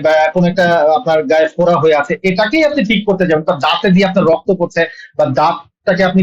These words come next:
ঠিক করতে যাবেন, এই সময়টাই হয়তো আপনি পাবেন না, বা এই যাওয়াটাই আপনার জন্য কঠিন করে রাখবে। তো কোনো না কোনো ভাবে দেখবেন যে আপনি প্ল্যান করছেন কিন্তু আপনি যেতে পারছেন না। আমি just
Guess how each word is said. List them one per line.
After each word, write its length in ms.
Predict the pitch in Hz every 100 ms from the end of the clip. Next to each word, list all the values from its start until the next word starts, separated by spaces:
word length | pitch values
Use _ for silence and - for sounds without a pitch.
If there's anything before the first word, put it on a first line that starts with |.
| 180
ঠিক 120 | 196 208
করতে 180 | 190 190
যাবেন, 180 | 170 165 170 247
এই 80 | 294 - -
সময়টাই 500 | 175 247 339 339 311 175
হয়তো 180 | 170 156
আপনি 120 | 151 143
পাবেন 200 | 131 131
না, 80 | 127 214
বা 40 | 226 - -
এই 60 | 233 170
যাওয়াটাই 520 | 156 185 185 294 330 285
আপনার 220 | 254 233 208
জন্য 140 | 214 202
কঠিন 220 | 190 190 185 185
করে 120 | 165 156
রাখবে। 200 | - 170 - _ -
তো 60 | 160
কোনো 160 | 247 302 311
না 60 | 294
কোনো 120 | 285 285
ভাবে 160 | 277 277 269
দেখবেন 220 | 262 269
যে 80 | 254
আপনি 120 | 269 208 - _ _ 196
প্ল্যান 220 | 226 247 254
করছেন 220 | 262 233
কিন্তু 140 | 180 180
আপনি 120 | 185 180
যেতে 160 | 151 160 180
পারছেন 280 | 165 160 160
না। 60 | 165 - - -
আমি 120 | 311
just 140 | 320